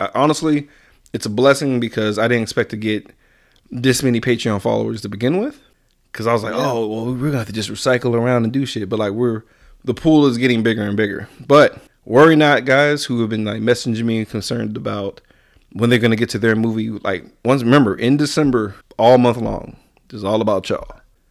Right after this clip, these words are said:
Speaker 2: That's right. December, the Christmas, the Patreon December. We need a name for that.
Speaker 1: I know. We, we'll, we'll, we'll come up with a catchy name eventually.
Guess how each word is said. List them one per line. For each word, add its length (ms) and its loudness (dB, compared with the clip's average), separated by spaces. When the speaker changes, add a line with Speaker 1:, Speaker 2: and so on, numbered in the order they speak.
Speaker 2:
That's 160 -4
right. 300 4
December, 640 4
the 80 -8
Christmas, 760 -2
the 100 -10
Patreon 720 0
December. 520 -8
We 80 -4
need 120 -4
a 20 -18
name 240 -4
for 140 -10
that. 180 -4
Speaker 1:
I 120 -4
know. 180 -10
We, 140 0
we'll, 320 -2
we'll, 180 6
we'll 100 4
come 160 -4
up 60 -4
with 100 -8
a 40 -14
catchy 240 -4
name 140 -10
eventually. 460 -16